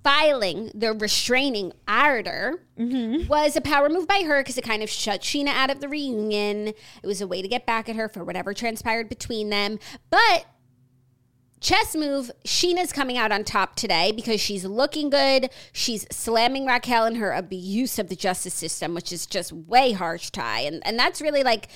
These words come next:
Speaker 1: something, yeah, no, facts. Yeah, sure.
Speaker 2: And T M Z asked, like, "Do you think you guys could ever get past this, like, get back to where you were?" Sheena said, "Never."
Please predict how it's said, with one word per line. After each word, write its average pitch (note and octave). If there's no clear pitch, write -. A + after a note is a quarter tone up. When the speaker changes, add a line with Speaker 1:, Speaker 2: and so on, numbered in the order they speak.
Speaker 1:
something, A#3+
yeah, C4
no, B3
facts. -
Yeah, B3
sure. A#3+
Speaker 2:
And A3+
T C#4
M C4+
Z A#3+
asked, G#3
like, G#3
"Do G3+
you G#3
think F#3+
you G3
guys F#3
could F#3
ever D#3+
get E3
past G3+
this, F3+
like, D#3+
get E3
back D#3+
to -
where D#3
you D#3
were?" F3
Sheena F3
said, E3+
"Never." G3+